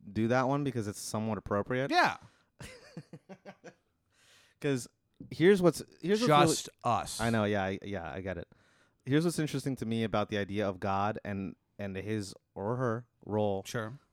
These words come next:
Speaker 1: uh, in determining what is good or bad or what is just and unjust. Okay? The fact is that God is a convenient answer to establish that in a way, but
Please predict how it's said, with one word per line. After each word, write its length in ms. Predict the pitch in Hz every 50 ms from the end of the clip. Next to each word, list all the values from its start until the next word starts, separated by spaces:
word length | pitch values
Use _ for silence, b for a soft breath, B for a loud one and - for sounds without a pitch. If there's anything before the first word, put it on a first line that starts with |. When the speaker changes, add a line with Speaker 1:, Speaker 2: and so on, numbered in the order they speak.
| _ -
Speaker 1:
uh, 460 | 110 107 101 98 98 95 95 92 90 - _ _ _ _ _ _ _ _ _ _ _ -
in 380 | 110 113 110 107 104 101 98 - _ - -
determining 560 | - 101 - - 131 135 135 131 127 120 117
what 140 | 113 113 110
is 120 | 104 95
good 260 | - - 113 113 113
or 80 | 110 107
bad 480 | 95 87 101 101 101 101 104 110 113 110 - - _ _ -
or 140 | - 101 98
what 120 | 92 104 104
is 120 | 92 90
just 360 | 82 - 104 98 98 - -
and 100 | 101 95 95
unjust. 520 | 95 90 82 90 87 - - - - _ _ _ _ _ _ _ _ - 95
Okay? 260 | 92 95 92 95 92 b b b b b b b b b b b _ _ _ _ _ - - _ _ _ _ _ _ _ _ _ _ _ _ _ _ -
The 100 | 127 123
fact 280 | - 143 147 160 - -
is 160 | 165 156 131
that 160 | 135 127 117 - _ _ _ _ _ _ _ _ _ _ _ _ _ _ _ _ _ _ _ _ _ _ _ _ _ _ - 135 120
God 300 | - 127 127 143 151 160
is 120 | 165 143
a 60 | 135 -
convenient 540 | - 120 113 104 120 127 127 127 123 -
answer 320 | - 107 110 110 - - 123
to 200 | - - 110 98
establish 580 | 95 - - - 95 95 101 101 120 120 -
that 200 | - 131 131 135
in 100 | - 143
a 60 | 143 143
way, 260 | 151 151 151 156 151 _ _ _ _ _ _ _ _ _ _ _ _ _ _ _ _ _ _ - 107 98
but 320 | - 120 113 110 107 104